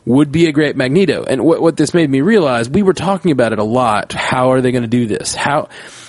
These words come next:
th-, like, we talked about it. How are they gonna bring him in? Of course, we talked about that a lot. But one of the biggest things that we've talked about is Eric Lenshier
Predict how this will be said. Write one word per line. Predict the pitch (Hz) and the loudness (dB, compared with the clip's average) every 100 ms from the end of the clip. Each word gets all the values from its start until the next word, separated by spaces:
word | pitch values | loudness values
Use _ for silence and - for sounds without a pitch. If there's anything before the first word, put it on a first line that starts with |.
| - | -12
th-, | - 139 | -4 0
like, | 175 185 - | 2 0 0
we | 170 | -2
talked | 165 214 190 | 0 0 2
about | 160 147 | 2 0
it. | - - - _ _ _ _ _ _ _ | -2 -12 -20 _ _ _ _ _ _ _
How | - 165 | -2 2
are | 180 | 2
they | 175 | 2
gonna | 151 | 2
bring | 135 127 | 0 0
him | 117 | -2
in? | 107 107 110 - - _ _ - | -2 -4 -6 -10 -20 _ _ -8
Of | 127 | -6
course, | - 117 101 - - | 0 0 0 -4 -8
we | 117 - _ - | -8 -10 _ -4
talked | 131 127 | -4 -2
about | 120 | -2
that | 113 | 0
a | |
lot. | 107 110 104 - - - - | 0 0 0 -2 -10 -12 -4
But | 110 | 0
one | 170 | 2
of | 190 | 2
the | |
biggest | 143 123 - | 0 -2 -2
things | 120 110 | -4 -2
that | - | -4
we've | 110 | -4
talked | 165 165 | -4 -4
about | 117 113 107 | -2 -2 -2
is | - - - - - _ _ _ _ _ - - _ _ _ _ _ _ - | -6 -10 -20 -20 -20 _ _ _ _ _ -18 -18 _ _ _ _ _ _ -2
Eric | 151 151 135 | 0 2 0
Lenshier | - 139 123 - 202 185 151 135 131 | -2 -2 -2 -2 0 2 4 2 0